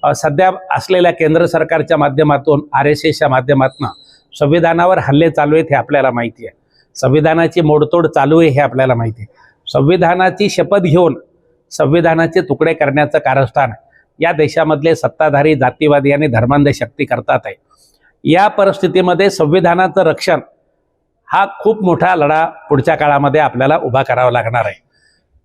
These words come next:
संविधान आहे म्हणून दलित, आदिवासी, गोरगरीब, ओबीसी जाती, कष्टकरी वर्ग यांना काही त्यांचे अधिकार मिळालेले आहेत. संविधान नसेल तर या देशामध्ये परत गुलामगिरी निर्माण होईल,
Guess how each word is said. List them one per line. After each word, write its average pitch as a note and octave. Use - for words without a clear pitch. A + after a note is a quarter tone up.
संविधान F#3+
आहे D3+
म्हणून G3
दलित, F3+
आदिवासी, E3
गोरगरीब, D#3
ओबीसी E3
जाती, D3+
कष्टकरी E3+
वर्ग E3
यांना D#3
काही D#3+
त्यांचे D3
अधिकार D#3
मिळालेले B2+
आहेत. G#2+
संविधान F3
नसेल F3+
तर D#3
या D#3+
देशामध्ये D#3+
परत F3
गुलामगिरी C#3+
निर्माण B2
होईल, B2